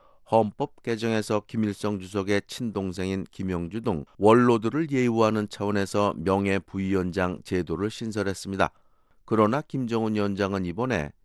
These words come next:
이를 삭제한 겁니다. 이는 선친 때 원로에게 부여하는 직책을 없애면서 세대 교체를 사실상 마무리한 것으로 보인다고 강인덕 전 장관은 말했습니다.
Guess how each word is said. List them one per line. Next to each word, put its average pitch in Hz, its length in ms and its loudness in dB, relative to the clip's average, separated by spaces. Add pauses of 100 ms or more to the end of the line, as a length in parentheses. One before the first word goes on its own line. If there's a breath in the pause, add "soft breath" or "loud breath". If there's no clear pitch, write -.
(160)
이를 85 440 0
삭제한 - 640 -6
겁니다. 101 340 0 (920)
이는 120 220 0
선친 143 540 -10
때 117 340 2
원로에게 107 600 4
부여하는 98 600 0
직책을 90 460 -6
없애면서 85 720 -4 (440)
세대 104 540 2
교체를 110 540 -2
사실상 95 840 -2
마무리한 87 520 2
것으로 85 340 -6
보인다고 80 680 -4 (440)
강인덕 82 640 -2 (140)
전 85 260 -6
장관은 76 440 -6
말했습니다. 98 580 -2